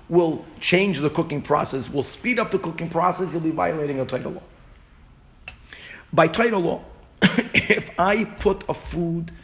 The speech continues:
if I put a pot of food on the fire before Shabbos, no matter how much of that food was cooked or not, midoraisa, and I don't touch it, and it's on the fire, I'm not breaking the Shabbos.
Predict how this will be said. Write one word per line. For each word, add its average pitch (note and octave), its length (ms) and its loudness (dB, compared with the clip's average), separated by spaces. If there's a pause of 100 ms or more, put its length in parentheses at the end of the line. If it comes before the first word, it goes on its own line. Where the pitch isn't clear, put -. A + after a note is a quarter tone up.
(140)
if - 100 -8
I F#3+ 120 4
put - 400 0 (220)
a C#3 100 -2
pot F3 360 0
of D3 60 -2
food C#3+ 360 -2 (460)
on E3 140 4
the D#3+ 80 2
fire C3 380 0 (300)
before D#3 340 -2
Shabbos, D3 680 -4 (320)
no D#3 180 0
matter F3+ 260 2
how G3 280 2
much G3+ 300 0
of E3 180 0
that D#3 200 -6
food E3 280 0
was B2 140 -2
cooked E3+ 260 -4
or C#3+ 100 -2
not, F3+ 380 -4 (300)
midoraisa, E3+ 880 2 (340)
and B2+ 60 2
I C3 60 4
don't A#3+ 200 0
touch G3+ 220 4
it, B2+ 80 -6
and C3 100 -2
it's C#3+ 240 -2
on G3 140 4
the G3 80 2
fire, F#3 440 4 (280)
I'm D3+ 100 4
not E3+ 220 2
breaking D#3 320 0
the C3 80 0
Shabbos. - 500 -6